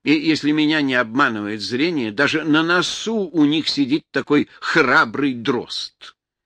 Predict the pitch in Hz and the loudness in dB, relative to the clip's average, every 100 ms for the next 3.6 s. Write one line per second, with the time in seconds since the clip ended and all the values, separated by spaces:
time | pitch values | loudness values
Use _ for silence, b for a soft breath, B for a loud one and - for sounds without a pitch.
0 | _ _ _ _ _ _ _ _ _ _ | _ _ _ _ _ _ _ _ _ _
1 | _ 135 - 151 160 143 139 143 147 131 | _ -6 -4 -4 -4 -6 -6 -6 -6 -4
2 | 127 120 113 - - 123 110 - 156 113 | -6 -4 -6 -6 -8 -8 -8 -6 -4 -2
3 | 92 78 73 71 71 | -6 -10 -16 -18 -20